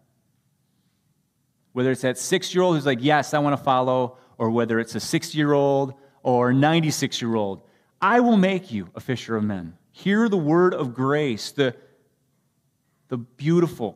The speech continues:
call of Christ. He is shaping us and helping us to do the very task he asks us. Let's begin again today. His mercy is new. Let's pray.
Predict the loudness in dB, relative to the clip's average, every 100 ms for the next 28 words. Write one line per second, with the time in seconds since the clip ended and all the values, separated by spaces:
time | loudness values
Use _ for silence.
0 | _ -6 -2 -2 -2 -6 -14 _ -4 -4
1 | -6 -16 -20 _ _ _ _ _ _ _
2 | _ _ -4 -4 -4 -6 -6 -4 -4 -4
3 | -8 -8 -6 -4 -4 -6 -4 -4 -2 0
4 | 0 -2 -2 -2 -4 -6 -6 -6 -8 -16
5 | -18 -20 _ _ _ _ _ _ _ _
6 | _ _ _ _ _ _ _ _ _ -12
7 | -12 -10 -4 -2 0 -2 -4 -14 _ _
8 | _ _ _ _ _ _ _ _ _ _
9 | -10 -4 -4 -4 -6 -10 -14 -10 -10 -14
10 | _ _ _ _ _ _ _ -16 -8 -6
11 | -6 -10 -18 -18 -14 -12 -12 -16 -14 -14